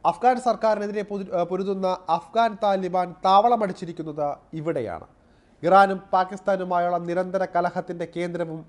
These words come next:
ഇത് തന്നെ. ഇറാനിലെ ഇസ്ലാമിക് റിപ്പബ്ലിക്കിനെതിരെ പൊരുതുന്ന സുന്നി വിമത ഗ്രൂപ്പുകളുടെ താവളവുമാണ് ഇവിടം. പാകിസ്ഥാനിൽ നിന്ന് മോചനം ആവശ്യപ്പെട്ട് ആയിരക്കണക്കിന് ബലൂച്ചികൾ തെരുവിൽ ഇറങ്ങാറുണ്ട്. പക്ഷേ ബലൂജികളുടെ പ്രശ്നത്തെ കൃത്യമായി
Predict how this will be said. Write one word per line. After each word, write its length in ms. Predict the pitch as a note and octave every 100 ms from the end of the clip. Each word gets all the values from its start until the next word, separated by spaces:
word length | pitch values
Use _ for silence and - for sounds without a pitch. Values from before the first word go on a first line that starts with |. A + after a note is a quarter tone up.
| -
ഇത് 220 | C#3+ B2
തന്നെ. 140 | G2+ - _ _ _ _ _ _ _ _ -
ഇറാനിലെ 360 | G#3 C4+ C4+ B3
ഇസ്ലാമിക് 640 | A3 B3 B3 A#3 A3+ F3+
റിപ്പബ്ലിക്കിനെതിരെ 960 | E3+ G#3 G#3 G3+ F#3+ E3+ F#3+ F#3+ F#3 F#3
പൊരുതുന്ന 440 | E3 E3 E3+ E3+
സുന്നി 420 | E3+ F#3+ F#3+ G3+ G#3
വിമത 320 | F#3 F3+ F3+
ഗ്രൂപ്പുകളുടെ 720 | E3 F#3 F3+ F3+ F3+ E3+ E3 E3
താവളവുമാണ് 760 | D#3+ E3 F3 F3+ F3 D3+ C#3 - D#3
ഇവിടം. 320 | C3 G#2+ - _ _ _ _ _ -
പാകിസ്ഥാനിൽ 540 | F3 F3+ - G#3 G3+
നിന്ന് 220 | G3+ F#3+ F#3
മോചനം 440 | E3 E3+ F#3+ F#3+
ആവശ്യപ്പെട്ട് 500 | F3+ F3+ F#3 F3+ E3+
ആയിരക്കണക്കിന് 760 | G#3 F3+ G#3 A#3+ A#3 G#3 G3+ F3+
ബലൂച്ചികൾ 560 | E3 F#3+ F#3+ F#3 E3+ E3+
തെരുവിൽ 340 | E3 E3+ E3 -
ഇറങ്ങാറുണ്ട്. 640 | C#3+ D#3+ F3 F#3 A2+ G2 - _ _ _ _ -
പക്ഷേ 340 | D#3 F3+ E3+ E3
ബലൂജികളുടെ 680 | C#3+ D#3 G3 F#3+ F#3+ F3+ F3
പ്രശ്നത്തെ 480 | E3 D#3 E3+ E3 E3 E3
കൃത്യമായി 500 | G3 - G#3 G3